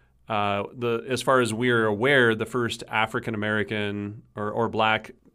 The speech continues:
arachnologist. And then you have a really great one here. Um, a colleague and a friend of both of ours,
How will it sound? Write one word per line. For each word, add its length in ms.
arachnologist. 680
And 100
then 120
you 100
have 140
a 60
really 300
great 300
one 160
here. 340
Um, 380
a 240
colleague 460
and 80
a 20
friend 240
of 180
both 220
of 80
ours, 380